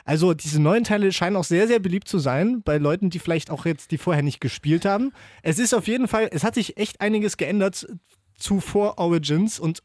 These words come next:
Origins ist wirklich ein, gefühlt ein anderes Spiel. Du hast eine ganz andere Kampfmechanik.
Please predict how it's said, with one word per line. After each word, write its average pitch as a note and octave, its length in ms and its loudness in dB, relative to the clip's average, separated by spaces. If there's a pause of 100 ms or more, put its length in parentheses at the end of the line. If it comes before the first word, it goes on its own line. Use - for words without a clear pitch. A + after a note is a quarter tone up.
Origins F#3+ 600 0
ist - 320 -8
wirklich F#3+ 380 0
ein, E3 180 2 (380)
gefühlt C#4+ 340 4
ein A#3 80 2
anderes G#3+ 400 2
Spiel. G#3 340 2
Du E3+ 120 0
hast F3 200 -2
eine F#3+ 60 0
ganz F3+ 180 0
andere F3 420 0 (200)
Kampfmechanik. G3 920 -2